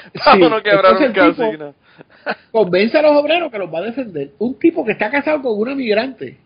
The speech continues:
Speaker 1: que, que llegó ilegal porque llegó con visa de, de, tú sabes, y se quedó, eh, eh,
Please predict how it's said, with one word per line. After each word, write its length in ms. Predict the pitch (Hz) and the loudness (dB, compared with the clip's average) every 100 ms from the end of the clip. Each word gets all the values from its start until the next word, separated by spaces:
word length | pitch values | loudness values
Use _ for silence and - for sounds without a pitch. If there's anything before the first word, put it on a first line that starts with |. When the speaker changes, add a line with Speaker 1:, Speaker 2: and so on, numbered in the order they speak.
| _ | _
Speaker 1:
que, 240 | 202 202 | -4 -4
que 120 | 220 | -4
llegó 220 | 220 226 254 | -2 -2 0
ilegal 320 | 311 262 302 | 0 0 -2
porque 160 | 330 208 | -2 -2
llegó 240 | 180 196 | 0 0
con 160 | 277 240 | -4 -4
visa 300 | 262 311 277 | -4 -4 -2
de, 220 | 240 226 | -2 -2
de, 200 | 220 196 | 0 -2
tú 140 | - | -4
sabes, 360 | 233 330 269 190 | -6 -2 0 0
y 40 | |
se 140 | 180 214 | -2 -2
quedó, 520 | 196 202 320 359 240 | -2 -2 -4 -8 -12
eh, 200 | 196 175 190 | -12 -12 -10
eh, 260 | 165 147 | -8 -10